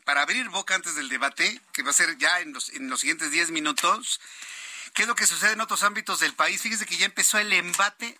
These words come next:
en la Universidad Nacional Autónoma de México. Esto lo ha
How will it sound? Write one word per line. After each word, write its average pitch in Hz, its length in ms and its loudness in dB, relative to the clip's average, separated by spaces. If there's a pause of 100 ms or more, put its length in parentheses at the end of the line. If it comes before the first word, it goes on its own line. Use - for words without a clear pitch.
en 170 100 -8
la 151 80 -2
Universidad 151 460 0
Nacional 165 320 -2
Autónoma 156 400 -4
de 131 80 -4
México. 175 480 -4 (460)
Esto 214 320 2
lo 185 180 4
ha 185 160 4